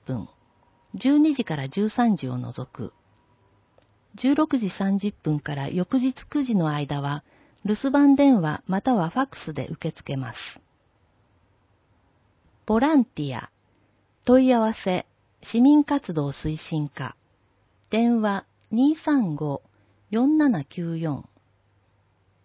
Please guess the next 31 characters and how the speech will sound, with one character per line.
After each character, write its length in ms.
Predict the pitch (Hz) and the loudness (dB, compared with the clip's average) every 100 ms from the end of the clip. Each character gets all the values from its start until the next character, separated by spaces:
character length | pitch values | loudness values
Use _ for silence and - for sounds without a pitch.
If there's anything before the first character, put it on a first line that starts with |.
| _ - | _ -4
ボ 100 | 226 | 0
ラ 140 | 320 | 0
ン 80 | 330 | 0
テ 160 | - | -2
ィ 100 | 180 | -2
ア 60 | 151 | 0
を 80 | 135 | -2
始 260 | 156 156 | -6 -6
め 140 | 175 175 | -4 -4
た 180 | 165 135 | -6 -8
い、 140 | - _ _ _ _ | -10 _ _ _ _
活 260 | - - 247 | -14 -6 2
動 180 | 277 | 6
の 140 | 269 262 | 8 8
悩 320 | 247 233 214 | 6 4 2
み、 240 | 202 190 _ _ - | 0 -2 _ _ -2
エ 80 | 185 | 4
ヌ 160 | 269 | 4
ピ 260 | - 269 269 | 4 2 4
ー 60 | |
オ 60 | 269 | 4
ー 20 | |
法 220 | 269 262 | 4 2
人 240 | 214 165 139 | 2 0 -2
の 100 | 127 | -2
設 260 | - - 180 | -8 -10 -6
立 260 | 180 - | -8 -6
な 140 | 156 135 | -8 -6
ど。 180 | 101 - _ _ _ _ _ _ _ _ _ _ - | -10 -14 _ _ _ _ _ _ _ _ _ _ -2
日 360 | 254 - 247 | -2 0 -4
時、 260 | 180 151 - | -6 -10 -12